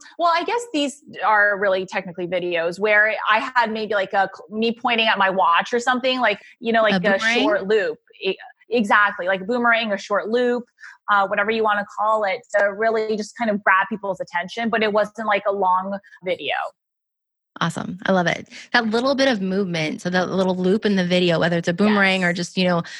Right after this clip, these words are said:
Speaker 2: a gif even, that can really help to grab attention in the newsfeed. And especially, you know, they've been en-, engaging with Louisa in the challenge, that that's going to grab their attention as they see her, you know, pointing at her watch and that little bit of movement in their newsfeed.
Speaker 1: Yes, exactly.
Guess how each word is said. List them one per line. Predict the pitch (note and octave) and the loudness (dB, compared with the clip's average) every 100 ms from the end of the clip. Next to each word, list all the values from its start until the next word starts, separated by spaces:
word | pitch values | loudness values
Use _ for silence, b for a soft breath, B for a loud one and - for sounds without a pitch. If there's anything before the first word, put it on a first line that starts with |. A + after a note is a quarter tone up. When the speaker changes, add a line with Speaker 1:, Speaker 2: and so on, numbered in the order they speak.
| B | B
Speaker 2:
a | F3+ | -2
gif | F3 G#3+ G#3+ | 2 2 0
even, | - G#3+ G3+ G3 G3 B B B | -2 -2 0 0 -2 B B B
that | F#3 G3+ G3+ | 0 0 0
can | F#3 F#3 | -4 -2
really | F#3+ G3+ G3 F3+ | 0 0 0 -2
help | E3+ E3+ - | -2 -2 -4
to | F3+ | -8
grab | E3+ E3 | -6 -4
attention | E3 E3+ E3 E3 D#3+ D#3+ | -4 -4 -4 -2 -2 -2
in | - E3+ | -4 -4
the | |
newsfeed. | E3 F3 - F3+ | -2 -4 -4 -4
And | F3+ | -4
especially, | G#3+ E4+ F#4+ G#3+ F#3 F3+ B B | 0 -2 0 0 2 0 B B
you | G3+ | 0
know, | G3 | 2
they've | F#3 F#3 | 2 2
been | F#3+ | 0
en-, | G3 E3+ | 0 2
engaging | G#3+ G3+ A#3 D#4 B3 | 2 4 2 2 0
with | G3 | 0
Louisa | G3+ F#3+ F#3+ E3+ | 0 0 0 0
in | F3 | 0
the | F3 | -2
challenge, | F3+ E4+ F#4+ C4 F#3 E3+ E3+ B B - | 0 2 4 4 2 0 -2 B B 0
that | G3+ F#3+ | 2 2
that's | G#3+ G#3 | 0 0
going | A#3+ B3+ | 0 2
to | B3+ | 2
grab | G#3 G3 | 2 2
their | F#3+ | 2
attention | F#3+ D4+ C#4 A3 | 2 2 2 2
as | G3 | 0
they | G3 | -2
see | G3 G#3+ | 0 2
her, | G#3 G#3 | 4 4
you | E3+ G3 | 2 2
know, | F3+ F3+ B B - | 2 0 B B -2
pointing | B3+ A3+ A3 | 2 4 2
at | |
her | G#3+ | 2
watch | G3+ F#3 F#3 F#3+ | 2 4 2 0
and | - G3 | 0 0
that | F#3 | 2
little | G3 F#3+ | 0 0
bit | F#3+ | 0
of | F#3 | 0
movement | G#3+ A3 G3 F#3 | -2 -2 -2 -2
in | F#3+ F3+ F3+ | -4 -2 -2
their | F3 | -2
newsfeed. | F3+ F3 - - - - _ _ _ _ _ _ _ | -4 -6 -12 -16 -18 -20 _ _ _ _ _ _ _
Speaker 1:
Yes, | F#3+ E3+ - - - - | -14 -14 -14 -18 -20 -20
exactly. | - F#3 - - - - - | -20 -14 -12 -12 -14 -20 -20